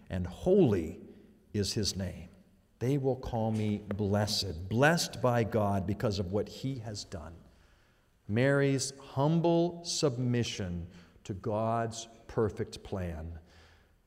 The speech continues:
becomes the path of blessing, not only for her,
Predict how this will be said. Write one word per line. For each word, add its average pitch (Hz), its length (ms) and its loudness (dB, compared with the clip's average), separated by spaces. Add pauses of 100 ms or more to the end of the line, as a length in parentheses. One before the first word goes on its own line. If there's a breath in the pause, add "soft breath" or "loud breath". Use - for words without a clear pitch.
(220 soft breath)
becomes 98 360 -6
the - 80 -8
path 104 340 -4
of 98 100 -6
blessing, 80 420 -6 (360)
not 143 240 6
only 139 280 2
for 113 200 0
her, 143 560 0